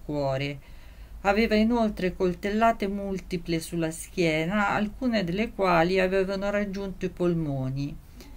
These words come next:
Quando le hanno esaminato gli occhi, hanno trovato prove di strangolamento che ha causato il soffocamento.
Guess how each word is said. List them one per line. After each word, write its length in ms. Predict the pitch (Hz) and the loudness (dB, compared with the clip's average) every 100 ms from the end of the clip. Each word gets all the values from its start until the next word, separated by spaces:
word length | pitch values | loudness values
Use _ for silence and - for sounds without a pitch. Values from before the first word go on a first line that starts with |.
| - - - - | -16 -16 -18 -8
Quando 340 | - 262 262 | 4 4 6
le 100 | 226 | 4
hanno 200 | 196 190 | 4 2
esaminato 720 | 190 180 196 196 208 190 175 208 | -2 0 0 2 2 2 0 -2
gli 180 | 240 | 0
occhi, 640 | 214 180 180 - 247 254 - | 2 2 0 -4 -2 -2 0
hanno 280 | 175 180 185 | -2 -2 -2
trovato 500 | 208 214 202 196 175 | 2 4 4 2 -2
prove 360 | 220 226 202 | 4 4 4
di 100 | 175 | 0
strangolamento 1400 | 165 - 180 180 185 208 226 208 170 156 165 - 208 247 247 - - - - | -4 -2 -2 0 0 2 4 4 0 0 -4 -4 -2 -2 -4 -12 -16 -16 0
che 120 | 226 | 2
ha 100 | 226 | 2
causato 560 | 240 240 208 202 202 | 0 -2 2 2 2
il 100 | 185 175 | -2 -2
soffocamento. 1300 | - 175 - 170 175 165 143 135 135 - 151 165 | -4 -4 -4 -2 0 0 0 -2 -6 -10 -10 -10